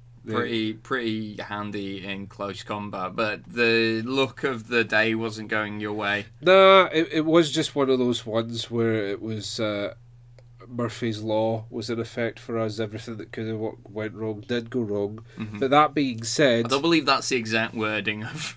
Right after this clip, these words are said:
Speaker 2: <laughs> Murphy's Law, but yeah.
Speaker 1: Yeah, that, that is Murphy's
Speaker 2: It's a little
Speaker 1: Law paraphrased.
Speaker 2: It's, it's a little more explicit, <laughs> but
Speaker 1: Yeah,
Speaker 2: <laughs> enough
Speaker 1: yeah.
Speaker 2: on that.
Speaker 1: Yeah. But, um, that being said, considering things didn't go to plan,
Speaker 2: Mm.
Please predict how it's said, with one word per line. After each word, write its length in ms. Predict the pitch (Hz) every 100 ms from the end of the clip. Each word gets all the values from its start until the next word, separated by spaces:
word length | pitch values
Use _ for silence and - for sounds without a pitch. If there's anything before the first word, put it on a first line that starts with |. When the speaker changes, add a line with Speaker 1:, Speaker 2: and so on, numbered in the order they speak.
| -
Speaker 2:
<laughs> 60 | -
Murphy's 640 | 165 220 - 156 143 120
Law, 280 | 123 113 110
but 320 | 110 110 87
yeah. 240 | 113 110 107
Speaker 1:
Yeah, 300 | 151 135 135
that, 420 | 131 143 - -
that 220 | 143 135
is 300 | 135 110 -
Murphy's 240 | 147 127 117
Speaker 2:
It's 80 | 135
a 20 |
little 180 | 139 120
Speaker 1:
Law 80 | 117 113
paraphrased. 720 | - 123 120 120 - 120 107 101
Speaker 2:
It's, 180 | 135 -
it's 220 | 143 160
a 60 | 170
little 200 | 165 156
more 220 | 147 147
explicit, 680 | 139 - 135 131 - 151 175
<laughs> 60 | -
but 460 | 180 208 180 - 202 175 175 175
Speaker 1:
Yeah, 320 | 156 131 107 90 -
Speaker 2:
<laughs> 160 | 196
enough 340 | 135 - - -
Speaker 1:
yeah. 80 | 131
Speaker 2:
on 120 | 113
that. 500 | 107 117 175 170 -
Speaker 1:
Yeah. 280 | 117 101 92 - - - - -
But, 260 | 131 117
um, 380 | 127 131 131 143 - - - - - - - - -
that 260 | 147 196 196
being 300 | 208 180 143
said, 580 | - 185 151 98 101 - - - - - - -
considering 560 | - 143 - 165 185 175
things 340 | - 170 156
didn't 220 | 127 151 151
go 220 | 139 131
to 120 | 120
plan, 560 | 117 - 117 90 90 -
Speaker 2:
Mm. 160 | 120